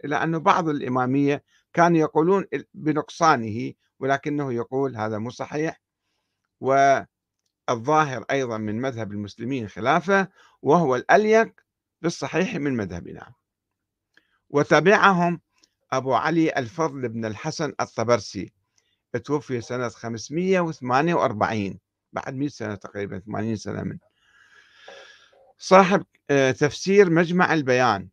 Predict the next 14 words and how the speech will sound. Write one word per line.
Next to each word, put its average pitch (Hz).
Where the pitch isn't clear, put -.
الذي 175
نفى، 185
هذا 185
أشهر 185
تفاسير 127
الشيعة 92
عبر 110
التاريخ، 98
الذي 170
نفى 165
الزيادة 131
والنقصان 160
في 143
القرآن، 98